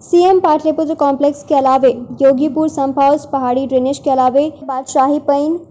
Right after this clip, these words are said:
बस टर्मिनल, बैरिया, गांधी सेतु इलाके का निरीक्षण करेंगे।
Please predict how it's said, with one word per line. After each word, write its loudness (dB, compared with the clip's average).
बस 2
टर्मिनल, -2
बैरिया, 2
गांधी 0
सेतु -2
इलाके 0
का 0
निरीक्षण -2
करेंगे। -2